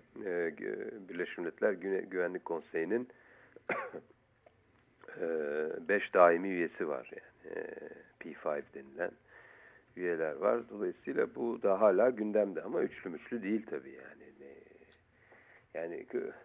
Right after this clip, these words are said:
<laughs> Birleşmiş Milletler bir sekreterya, Kıbrıs'ın kuzeyindeki devlet kimse tarafından tanınmayan bir devlet. Öbür, öbür tarafta işte k-, hem Birleşmiş Milletler'e hem Avrupa Birliği'ne üye bir devletten bahsediyoruz. Bu üçü arasında ne çözebilir?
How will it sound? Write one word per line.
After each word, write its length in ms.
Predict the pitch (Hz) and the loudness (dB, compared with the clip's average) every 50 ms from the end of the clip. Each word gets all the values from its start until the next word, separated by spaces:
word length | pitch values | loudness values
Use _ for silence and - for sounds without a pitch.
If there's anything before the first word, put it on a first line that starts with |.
| _ _ - - - | _ _ -18 -10 -4
<laughs> 160 | 113 104 110 | -4 -4 0
Birleşmiş 560 | 110 113 107 104 113 104 - - 123 - - - | 0 0 2 4 2 2 2 0 -4 -4 -4 -2
Milletler 520 | 104 101 98 95 - - 127 135 131 113 | 0 4 4 4 4 8 8 8 8 6
bir 60 | 110 - - | 2 2 6
sekreterya, 840 | 117 107 - - 117 113 - 123 120 117 104 98 92 90 104 139 180 - - - - - - - - - _ _ - - _ _ - | 4 6 8 8 6 8 10 12 12 12 12 10 8 8 6 6 2 -6 -12 -20 -20 -20 -20 -20 -20 -20 _ _ -20 -20 _ _ -6
Kıbrıs'ın 1300 | - - 135 123 117 120 117 117 - - - - - - - - - 110 104 104 104 - - 120 123 117 | -2 -2 -2 0 2 0 0 0 -2 -16 -20 -20 -20 -20 -14 -8 -6 -4 -4 -4 -4 -4 -2 -2 -2 -2
kuzeyindeki 840 | 117 - 110 95 98 104 101 101 101 95 98 95 - - 120 104 | -2 -4 -4 0 2 2 2 2 2 0 0 0 -2 -4 2 8
devlet 400 | 113 113 110 104 107 113 104 107 - - - _ _ - | 8 8 8 10 10 8 8 8 2 -18 -20 _ _ -10
kimse 300 | - - 127 117 - 110 | -4 -4 -4 -2 -2 -2
tarafından 560 | - - 98 92 90 - 90 90 87 85 85 | 2 4 6 6 4 4 0 -2 0 0 0
tanınmayan 600 | 82 - 98 95 92 92 92 87 82 76 71 69 | 0 2 2 2 2 2 0 0 -2 -2 -2 -4
bir 100 | - - | -6 -6
devlet. 360 | - 80 76 78 101 135 160 - - - _ _ _ - - - - - - - - - - | -4 -4 -4 -2 -4 -6 -6 -6 -10 -20 _ _ _ -20 -20 -20 -20 -20 -20 -20 -12 -6 -4
Öbür, 220 | 123 110 120 110 - - | -4 -2 -2 -4 -4 -2
öbür 300 | 113 113 113 107 101 107 | 0 0 0 0 0 -2
tarafta 760 | - - 98 92 90 87 82 - - - 120 131 151 139 - - | -2 2 2 4 4 2 0 -2 -2 2 2 2 2 2 -4 -8
işte 200 | - - - - - | -12 -18 -16 -16 -12
k-, 220 | - - 135 123 113 | -8 -4 -4 -4 -2
hem 220 | 107 120 127 123 107 | -2 -2 -4 -4 -4
Birleşmiş 360 | 107 101 104 95 - - - | -6 -6 -6 -6 -6 -6 -6
Milletler'e 460 | 92 87 85 - - 82 90 104 110 | -2 -2 -2 -2 0 2 4 4 4
hem 200 | 110 113 113 113 | 2 0 0 2
Avrupa 380 | 107 95 92 90 - - 85 78 | 2 2 2 0 -2 -4 -4 -2
Birliği'ne 520 | 80 76 73 80 82 80 87 101 113 - - | -4 -8 -6 -4 -4 -2 0 0 0 0 -2
üye 360 | 107 98 98 101 113 120 - | -2 0 2 2 2 2 0
bir 160 | 123 123 110 | -2 -2 2
devletten 600 | 101 107 104 101 104 104 101 - - 104 101 90 | 4 4 6 6 4 2 2 4 4 4 4 8
bahsediyoruz. 680 | 95 98 - - - 90 82 80 - 117 131 123 107 92 | 6 6 6 4 -2 -6 -4 -2 -2 -2 -2 -2 -4 -4
Bu 120 | - 120 | -4 -4
üçü 320 | 120 113 - - - - - | -4 -4 -6 -4 -2 0 4
arasında 520 | - 110 110 107 107 - 113 117 113 113 117 | 6 6 8 6 6 4 2 6 8 8 8
ne 340 | 117 117 117 123 127 120 | 8 6 8 10 10 8
çözebilir? 540 | 123 - 101 87 82 82 78 92 110 131 135 | 8 6 2 4 4 2 0 0 0 0 0